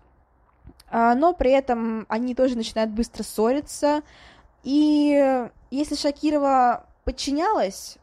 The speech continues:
а, Суклетину, то Сетявина была совершенно другой женщиной, она не собиралась ему подчиняться и даёт ему отпор, то есть и словесно, и пытается как-то физически дать ему отпор. А, это не устраивает Суклетина,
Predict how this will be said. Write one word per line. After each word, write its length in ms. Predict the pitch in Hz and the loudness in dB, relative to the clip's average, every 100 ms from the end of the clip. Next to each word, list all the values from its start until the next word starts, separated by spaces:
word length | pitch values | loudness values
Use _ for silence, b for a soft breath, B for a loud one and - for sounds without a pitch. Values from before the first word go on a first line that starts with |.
| - | -12
а, 140 | 196 | -10
Суклетину, 800 | 196 226 240 220 214 196 180 170 - _ _ | -8 -8 0 0 0 -6 -8 -8 -10 _ _
то 160 | - 370 | -4 -4
Сетявина 640 | 370 262 - 320 349 311 | -4 -6 -2 0 2 0
была 360 | 262 226 240 277 | 0 2 2 2
совершенно 480 | 269 240 - 240 240 | -2 -10 -8 -4 -4
другой 400 | 233 233 233 208 | -4 -4 -2 -2
женщиной, 680 | 196 196 196 - 269 320 370 B B B B | -4 -6 -8 -8 -6 -6 -6 B B B B
она 260 | 240 269 | -2 0
не 240 | 269 285 311 | 2 0 -2
собиралась 640 | - 233 226 226 226 - | -4 -4 0 0 0 -4
ему 160 | 220 220 | -8 -8
подчиняться 960 | - 220 - 226 220 220 302 - - 302 - | -8 -12 -10 -6 -2 -2 -2 -4 -4 -4 -4
и 280 | 247 285 294 | -6 -2 -2
даёт 320 | 226 214 254 | 0 0 0
ему 260 | 240 233 214 | -2 -6 -6
отпор, 500 | 214 - - 196 - - | -10 -10 -6 -4 -6 -10
то 60 | 190 | -18
есть 200 | 190 - | -18 -18
и 40 | |
словесно, 680 | - 196 226 339 - 339 320 | -6 -4 -2 -4 -4 -4 -2
и 40 | |
пытается 520 | 277 - 185 180 175 - | -4 -6 -2 -2 -4 -8
как-то 300 | 180 - 180 | -10 -10 -18
физически 460 | 214 240 320 - | -10 -6 -6 -6
дать 240 | 262 277 269 | -2 -2 -2
ему 160 | 247 | -2
отпор. 480 | 254 247 254 254 262 - b b b b b b - | -2 -2 -2 -2 -2 -10 b b b b b b -4
А, 220 | 226 247 | -2 0
это 260 | 370 381 330 | 0 -2 -2
не 200 | 285 277 | 0 0
устраивает 600 | 269 - 220 220 214 - | -2 -2 0 2 0 -4
Суклетина, 640 | 220 - 233 339 359 370 | -12 -10 -8 -6 -4 -4